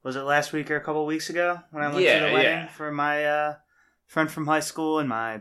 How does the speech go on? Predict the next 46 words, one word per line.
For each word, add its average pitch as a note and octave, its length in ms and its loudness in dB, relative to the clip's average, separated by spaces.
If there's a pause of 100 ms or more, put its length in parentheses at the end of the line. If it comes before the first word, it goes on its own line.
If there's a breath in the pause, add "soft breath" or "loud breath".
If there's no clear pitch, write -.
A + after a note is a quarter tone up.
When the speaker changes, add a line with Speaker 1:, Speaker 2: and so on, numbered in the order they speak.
Speaker 1:
parents C#3 360 -2
were C3+ 60 -4
there C3 260 0
and B2+ 100 -2
their B2+ 140 0
friends B2+ 320 -6
were B2 60 -8
there, B2+ 180 -2
and B2 100 -2
I C#3 120 0
had C#3 160 2
an, B2 80 2
uh, A#2+ 300 -4 (420 loud breath)
just - 260 -4
amazing B2+ 400 0
time C3 320 0
and A#2 100 -4
was, - 440 -8
you B2 80 -6
know, A#2 180 -2
really A#2+ 300 -4
glad A#2+ 300 -4
that A2+ 120 -4
I A2 280 -6 (760)
went. B2 320 0 (140)
And, B2 180 -4
uh, A#2+ 40 -2
I'm, B2+ 340 -2
I'm C3+ 160 -2
assuming C3+ 400 -4
that B2 320 -4
you B2+ 160 -2
had C3+ 100 2
a B2 80 -2
very B2 220 -4
similar A#2+ 320 -6
experience, A#2+ 500 -6
right? A#2+ 220 -6 (840)
Speaker 2:
No, C#3+ 320 4
this C#3+ 160 -2
isn't D3+ 220 -4
that C3 260 2
story. F2+ 460 -10
Uh, G#2+ 640 0 (420)
no, F#3+ 120 -2
I, F3+ 180 4